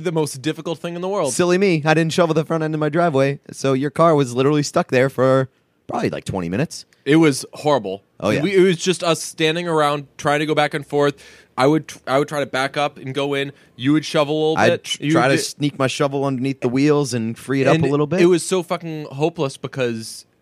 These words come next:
Speaker 1: you would clear out everything you could. You're like, "What
Speaker 2: And
Speaker 1: more is
Speaker 2: still
Speaker 1: there to
Speaker 2: wasn't
Speaker 1: do?
Speaker 2: working.
Speaker 1: All right, let's do it." And then, no, nothing.
Speaker 2: We got it, though. We, we did it.
Speaker 1: Yeah. Uh,
Speaker 2: I
Speaker 1: it
Speaker 2: hope nobody saw us, 'cause that was probably a very embarrassing visual.
Speaker 1: I saw a plow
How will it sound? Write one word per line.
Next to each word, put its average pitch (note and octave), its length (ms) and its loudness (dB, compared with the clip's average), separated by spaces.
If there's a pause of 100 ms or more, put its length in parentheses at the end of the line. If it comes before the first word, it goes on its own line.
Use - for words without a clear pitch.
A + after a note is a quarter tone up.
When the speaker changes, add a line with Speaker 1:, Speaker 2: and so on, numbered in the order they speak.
(360)
Speaker 1:
you A#2+ 240 -2
would D#3 140 4
clear D#3+ 240 4
out D3+ 100 4
everything D3+ 320 2
you C3 120 -6
could. C#3 400 0 (480)
You're A#2 100 -8
like, B2 80 -6
"What D3+ 100 2
Speaker 2:
And D3+ 80 -2
Speaker 1:
more D#3 160 4
is D#3 40 4
Speaker 2:
still - 60 4
Speaker 1:
there - 80 4
to C#3+ 40 4
Speaker 2:
wasn't F3+ 180 0
Speaker 1:
do? F#3 100 2
Speaker 2:
working. C#3+ 180 -6
Speaker 1:
All C#3+ 60 -2
right, D3+ 140 -4
let's C3 200 -12
do G3 160 0
it." D#3 180 -4
And B2+ 140 -8
then, B2 280 -4 (160)
no, B2 320 -8 (140)
nothing. A2+ 400 -12 (360)
Speaker 2:
We D3+ 120 2
got D3+ 200 6
it, - 60 -10
though. C#2+ 240 -8
We, G2+ 240 -4
we A2 100 -2
did G#2+ 140 0
it. - 140 -8 (440)
Speaker 1:
Yeah. A#2+ 380 0 (240)
Uh, B2+ 380 0 (100)
Speaker 2:
I - 40 -4
Speaker 1:
it - 40 0
Speaker 2:
hope D#3 120 4
nobody C3 200 0
saw D#2+ 200 -2
us, - 200 -8
'cause D2+ 200 -8
that E2 160 -2
was E2 180 -4
probably D2 420 -4
a C2+ 60 -8
very D#2+ 280 -4
embarrassing D#2 600 -8
visual. D2+ 480 -6
Speaker 1:
I C3+ 140 2
saw D3 260 2
a C#3 40 0
plow B2+ 600 -2